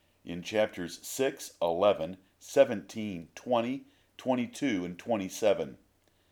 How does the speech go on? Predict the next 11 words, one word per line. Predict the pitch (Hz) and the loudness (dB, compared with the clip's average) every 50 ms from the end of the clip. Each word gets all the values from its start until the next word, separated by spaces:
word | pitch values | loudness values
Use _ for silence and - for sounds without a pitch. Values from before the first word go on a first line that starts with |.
| _ _ _ _ _ _ _ _ - | _ _ _ _ _ _ _ _ -8
There | - 127 131 143 143 | -2 0 2 2 2
is | 143 135 120 120 | 0 -2 0 0
a | 113 110 | -2 -2
very | 98 90 120 123 127 143 151 147 | -2 -2 0 0 2 2 2 0
real | 127 117 127 135 143 139 135 131 | 0 0 2 2 4 2 2 0
danger | 131 - 135 139 135 113 87 80 92 90 | 0 -2 0 0 -2 -4 -4 -6 -6 -6
for | - - 95 92 | -6 -4 -6 -4
men | 98 107 120 117 95 78 78 82 78 - _ _ _ _ _ _ _ _ - | -4 -2 -2 0 0 -2 -2 -6 -12 -16 _ _ _ _ _ _ _ _ -6
to | - - - | -6 -2 2
overcommit | 127 147 156 165 165 - - - 127 123 131 131 - 113 | 4 4 4 4 2 -2 -2 -4 -2 -2 -2 -2 -2 -2
resources | 120 139 139 - - 107 92 82 80 - 85 85 87 - | -4 -4 -4 -2 0 0 0 0 -2 -6 -8 -10 -10 -10